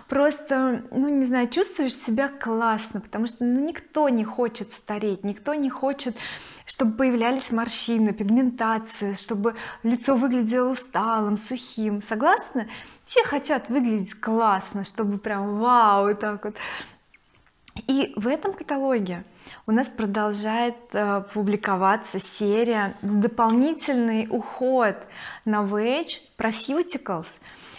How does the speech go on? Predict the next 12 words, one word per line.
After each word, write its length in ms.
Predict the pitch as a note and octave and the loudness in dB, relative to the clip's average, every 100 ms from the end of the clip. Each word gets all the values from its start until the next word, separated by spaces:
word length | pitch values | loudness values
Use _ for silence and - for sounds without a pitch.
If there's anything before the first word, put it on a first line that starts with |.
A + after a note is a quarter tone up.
| - | -8
Это 400 | A3+ A#3+ A#3 A#3+ | -4 -4 -4 -6
средство 800 | A#3 B3+ B3+ C#4 - G#3+ A3 A#3 | -4 -2 0 -2 -6 -6 -2 0
с 120 | A#3+ - | -2 -6
пептидами, 880 | C4+ B3+ - - A3 F#3+ G3+ G3 | -6 -6 -8 -2 0 2 0 -2
сыворотка, 920 | F#3+ - G#3 F3+ F3+ F3+ - F#3 C3+ - - - - | -4 -6 -6 -6 -8 -10 -10 -8 -6 -8 -12 -14 -10
а, 240 | - G3+ G3+ - - | -6 -4 -4 -8 -12
средство, 920 | A3 G#3+ A3 A#3+ - - A3 A3 A3 A3 - _ | -6 -2 -2 -2 -6 -8 -4 -2 -4 -8 -20 _
забыла, 260 | G3 F#3 G3 | -6 -4 -4
как 160 | - | -4
называется, 680 | G3+ G3 A3 G#3 F#3 F#3+ G3+ | -6 -2 0 2 0 -4 -6
с 120 | - | -2
ретинолом, 1000 | - D#4+ D#4+ F4 E4 D#4 A#3+ F#3+ F3 D#3 | 2 2 2 2 2 4 2 2 -2 -6